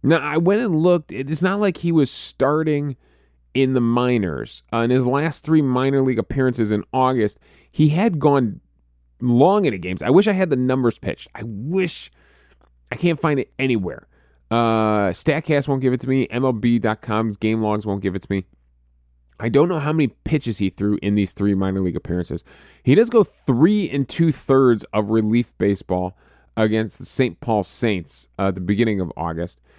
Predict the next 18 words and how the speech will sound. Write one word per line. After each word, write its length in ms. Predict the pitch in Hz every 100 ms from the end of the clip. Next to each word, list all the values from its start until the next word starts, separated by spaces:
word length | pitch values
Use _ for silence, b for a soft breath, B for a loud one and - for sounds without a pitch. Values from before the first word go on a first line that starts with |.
| b -
Then 140 | 127
he 60 | 175
goes 160 | 170
an 120 | 151 -
inning 300 | 147 151 143
and 120 | 117
two-thirds 640 | - 147 135 - 113 110 104
where 120 | 104
he 60 |
kinda 320 | 98 113 117 107
gets 200 | 98 -
shelled 460 | - 95 95 95 -
against, 500 | 95 98 92 - -
uh, 140 | 92
the 100 | 90
Toledo 340 | - 110 101 95
Mud 240 | 120 156
Hens. 360 | 139 135 131